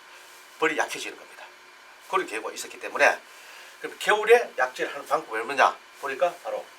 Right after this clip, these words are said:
이 훈증 방법이다. 그 추운데 왜 겨울에 해야 되느냐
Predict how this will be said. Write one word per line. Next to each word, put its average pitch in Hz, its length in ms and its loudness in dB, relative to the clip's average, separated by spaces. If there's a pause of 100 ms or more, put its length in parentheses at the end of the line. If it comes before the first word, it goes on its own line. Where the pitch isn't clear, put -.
(180)
이 247 100 -18 (240)
훈증 196 280 -8
방법이다. - 380 -6 (1400)
그 247 120 -2
추운데 262 360 -2
왜 - 200 2
겨울에 320 280 -4
해야 135 140 2
되느냐 - 240 -12